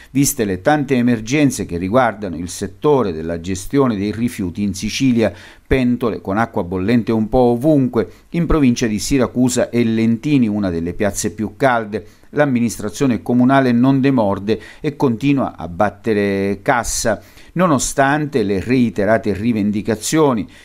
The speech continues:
nel duemiladiciassette e nel duemiladiciannove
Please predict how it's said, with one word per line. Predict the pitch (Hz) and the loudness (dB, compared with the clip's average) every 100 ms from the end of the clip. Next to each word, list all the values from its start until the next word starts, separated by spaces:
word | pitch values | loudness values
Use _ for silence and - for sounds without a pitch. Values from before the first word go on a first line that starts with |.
| - | -14
nel | - 95 | -8 -6
duemiladiciassette | 92 95 113 101 87 90 95 - 147 123 - 80 | -2 0 0 0 -4 -6 -2 0 2 0 -2 -10
e | - | -6
nel | 87 82 | -6 -4
duemiladiciannove | 95 120 120 101 123 127 120 123 127 113 | 0 2 2 0 -2 0 2 4 2 0